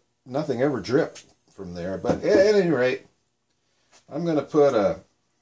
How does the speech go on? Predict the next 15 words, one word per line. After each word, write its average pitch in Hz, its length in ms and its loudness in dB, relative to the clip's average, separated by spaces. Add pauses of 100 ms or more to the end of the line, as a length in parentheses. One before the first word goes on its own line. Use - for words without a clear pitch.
(4000)
I'm 123 120 -14
gonna 110 160 -6
put, - 260 -8 (140)
make 110 240 -6
a - 20 -14
gasket 95 480 -4
and 98 140 -18
put 87 140 -10
under 87 200 -6
there. 80 300 -6 (340)
Just, 82 300 -18 (1400)
I 98 80 -20
can 82 120 -20
see 90 220 -12
why, 87 480 -4